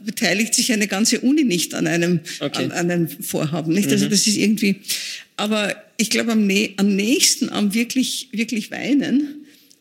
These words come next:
Speaker 1: äh, waren, war ich gemeinsam mit meinem Mann,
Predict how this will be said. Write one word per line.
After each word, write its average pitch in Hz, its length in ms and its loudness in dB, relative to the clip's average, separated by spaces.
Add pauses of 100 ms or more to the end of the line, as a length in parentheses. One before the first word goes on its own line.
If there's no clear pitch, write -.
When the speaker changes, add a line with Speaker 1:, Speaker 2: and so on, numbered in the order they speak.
(120)
Speaker 1:
äh, 190 300 -2 (260)
waren, 208 840 0
war - 180 -4
ich 277 280 -2
gemeinsam 196 420 2
mit 202 160 0
meinem 190 300 0
Mann, 247 440 0